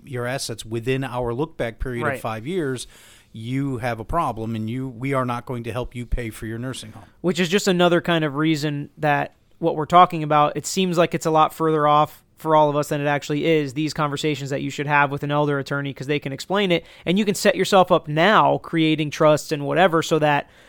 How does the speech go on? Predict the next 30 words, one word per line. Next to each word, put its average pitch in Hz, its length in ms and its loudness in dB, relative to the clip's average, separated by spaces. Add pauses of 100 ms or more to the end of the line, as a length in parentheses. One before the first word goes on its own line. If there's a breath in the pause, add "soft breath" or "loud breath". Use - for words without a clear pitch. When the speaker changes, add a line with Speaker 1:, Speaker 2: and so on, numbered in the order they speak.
(140 soft breath)
Speaker 2:
when 175 240 4
the 175 80 2
time 160 320 2
comes, 165 420 2
that 151 200 4
look 170 180 2
back's 151 300 2
not 151 240 2
gonna 143 200 -2
affect 185 400 2
you, 147 140 0
and 147 80 -4
you 147 80 -4
can 156 100 -6
still 151 200 -4
set 156 180 2
up 151 140 0
your 143 100 -2
family 147 420 -2
with 143 220 -4
whatever 143 600 -2
it 151 120 -2
is 147 180 0
that 139 120 -4
you've 143 180 -4
worked 143 220 -4
for 143 180 -4
throughout 147 340 -2
your 123 160 -12
life. 147 460 2